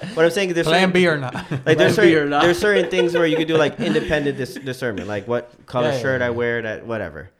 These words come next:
Speaker 1: But there's certain things that there's no independent discernment. There's just a hard line, and that's it, no matter how good you feel or bad about the situation.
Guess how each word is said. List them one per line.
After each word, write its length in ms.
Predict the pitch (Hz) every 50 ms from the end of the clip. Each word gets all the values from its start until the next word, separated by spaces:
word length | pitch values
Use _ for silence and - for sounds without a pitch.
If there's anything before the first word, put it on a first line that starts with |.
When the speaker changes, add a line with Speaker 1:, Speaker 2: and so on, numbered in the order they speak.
| _ _ _ _ _ _ _
Speaker 1:
But 100 | - 120
there's 160 | 113 123 120 -
certain 220 | 165 151 147 147
things 280 | 139 143 143 143 135 123
that 480 | 127 123 113 107 - - - _ _ _ _ _ _ _ _ _ -
there's 240 | 113 120 123 117 117
no 240 | 123 123 123 123
independent 400 | 120 120 117 117 117 113 110 107 98
discernment. 220 | - 107 98 90
There's 160 | 87 98 101
just 140 | 107 117 104
a 60 | 107
hard 240 | 98 110 110 110 107
line, 200 | 107 104 104 101
and 100 | 95 90 92
that's 180 | 92 87 - -
it, 80 | 92
no 80 | 92 92
matter 160 | 90 90 85
how 180 | 87 92 92 92
good 180 | 87 87 95 90
you 80 | 90
feel 240 | 85 - 98 95 87
or 80 | 82 78
bad 240 | 85 85 85 82
about 260 | 82 76 78 73 73 -
the 60 | 82
situation. 600 | - - 76 - 82 76 67 71 - - 50